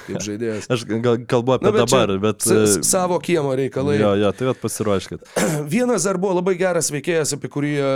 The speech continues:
Speaker 1: nežinau labai daug, bet atsimenu, man labai buvo įstrigusi jo pravardė. Buvo Marvinas Barnesas, pravardė Bad News, Bad News Barnes.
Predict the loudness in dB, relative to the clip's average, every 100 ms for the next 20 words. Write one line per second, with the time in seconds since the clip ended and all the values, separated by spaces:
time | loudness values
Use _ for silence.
0 | 0 0 -2 0 0 0 -2 -2 0 2
1 | 0 0 -2 -2 -4 -4 -4 -2 -2 0
2 | -2 0 -2 0 -2 -2 -6 -6 -6 -4
3 | -4 -4 -4 -4 -4 -4 -4 -4 -4 -2
4 | -2 -4 -4 -2 -2 -2 -2 -2 -4 -4
5 | -4 -4 -4 -6 -8 -4 -4 -4 -6 -4
6 | -2 -4 -4 -4 -4 -6 -12 _ _ _
7 | -8 -4 -4 -4 -4 -4 -4 -4 -4 -6
8 | -10